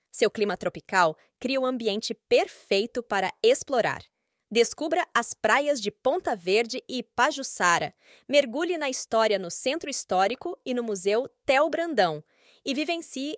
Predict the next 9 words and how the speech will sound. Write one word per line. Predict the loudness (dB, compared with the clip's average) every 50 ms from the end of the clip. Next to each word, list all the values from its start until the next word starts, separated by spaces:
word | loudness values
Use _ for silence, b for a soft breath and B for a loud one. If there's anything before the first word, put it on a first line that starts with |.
| -4 _
a | 0 0
vibrante | 2 0 -4 -8 -6 -2 0 0 0 0 -2 -4 -6 -4 -2
economia | -2 -2 0 0 -2 -2 -2 -4 -4 -2 0 0 0
local. | 0 -4 -6 -4 -4 -4 -4 -4 -6 _ _ _ _ _ _ _ _
Conheça | 0 0 0 2 0 -2 0 -2
a | -2
história | -2 -4 -2 2 2 4 4 2 0
de | -2 -2 -4 -4 -4 -4 -8 _
Maceió, | -10 -2 0 0 0 0 0 0 0 0 2 0 0 0 0